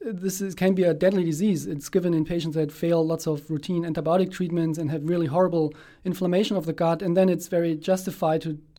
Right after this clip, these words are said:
to, to use this very effective treatment. But we don't know in many of these cases the long-term outcomes. And the problem is they may be cured by their colitis, but who knows, maybe they have Alzheimer's or certainly obesity or arthritis, uh, because of the new microbiome down the line. So we need to better understand the long-term effects.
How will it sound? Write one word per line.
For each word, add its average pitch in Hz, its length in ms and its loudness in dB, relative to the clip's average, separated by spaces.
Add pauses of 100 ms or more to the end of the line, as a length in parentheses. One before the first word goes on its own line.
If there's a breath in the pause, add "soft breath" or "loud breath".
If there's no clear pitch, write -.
to, 156 120 -6
to 151 200 -10
use 202 280 -2
this 160 260 -4 (260 loud breath)
very 170 180 0
effective 226 360 -4
treatment. 175 340 0
But 180 160 4 (260 loud breath)
we 190 120 -2
don't 214 200 4
know 190 340 6
in 180 140 -4
many 208 160 2
of 190 100 2
these 180 140 -6
cases 165 340 -6
the 165 80 -6
long-term 175 340 0
outcomes. 143 500 -10
And 165 160 0
the 165 80 -4
problem 208 380 6
is 180 140 -2
they 160 260 0 (240 loud breath)
may 220 160 2
be 226 80 2
cured 196 260 4
by 190 100 4
their 175 120 2
colitis, 226 560 0
but 190 180 0
who 226 80 0
knows, 226 260 2
maybe 190 220 2
they 185 80 2
have 180 360 -2
Alzheimer's 170 680 0
or 160 100 0
certainly 175 360 0
obesity 170 640 -2
or 156 320 -2 (320 loud breath)
arthritis, 180 640 2
uh, 185 140 -4
because 190 360 2
of 185 120 0
the 175 80 0
new 180 160 2
microbiome 160 720 0
down 151 180 -2
the 151 80 0
line. 156 300 2
So 170 100 -4
we 175 120 2
need 202 160 4
to 196 100 0
better 180 220 0
understand 170 560 -4
the 160 140 0
long-term 170 440 -2
effects. - 400 -14